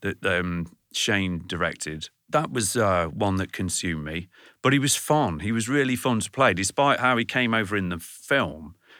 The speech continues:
Speaker 2: He was fun to,
Speaker 1: Yeah.
Speaker 2: to be, and he was f-, actually fun to be around. It was only on camera in certain scenes when things got a little bit darker. But,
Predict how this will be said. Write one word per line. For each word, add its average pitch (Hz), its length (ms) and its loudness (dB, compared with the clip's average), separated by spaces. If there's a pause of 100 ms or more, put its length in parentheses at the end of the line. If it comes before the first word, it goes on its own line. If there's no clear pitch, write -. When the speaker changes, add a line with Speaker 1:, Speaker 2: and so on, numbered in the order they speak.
Speaker 2:
He 127 120 0
was 123 140 0
fun 110 440 2
to, - 160 -4
Speaker 1:
Yeah. 82 120 -2
Speaker 2:
to 107 160 -4
be, 95 420 0
and 87 160 -2
he 90 80 -2
was 98 260 -6
f-, - 140 -14
actually 120 320 0
fun 110 320 0
to 95 120 -4
be 120 180 0
around. 80 340 0
It 76 80 -8
was 101 140 -4
only 117 240 0
on 101 140 -2
camera 101 360 -4
in 85 80 -4
certain 82 360 -6
scenes 85 340 -6
when 90 140 -4
things 95 280 -6
got - 220 -6
a - 20 -6
little 85 180 -6
bit 80 240 -12
darker. 78 460 -8 (800)
But, 123 220 0